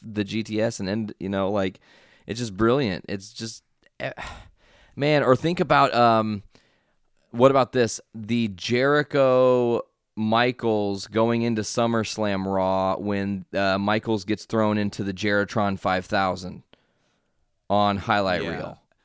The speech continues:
Speaker 2: Also a highlight reel moment, John Cena making his Raw debut as number one draft pick.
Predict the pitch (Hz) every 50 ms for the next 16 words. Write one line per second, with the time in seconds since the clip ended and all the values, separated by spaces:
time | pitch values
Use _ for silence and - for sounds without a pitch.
0 | _ _ _ - 113 127 - - 151 123 110 117 113 110 110 107 104 92 107 107
1 | 104 101 101 98 98 98 98 98 95 - _ - 110 101 107 107 107 107 101 -
2 | - 117 117 110 101 101 101 101 - 104 98 104 101 90 85 92 98 95 98 95
3 | 98 95 87 90 101 101 98 92 90 87 87 - 98 95 92 95 98 95 95 92
4 | 95 95 92 85 92 92 90 87 - - 82 85 - _ _ _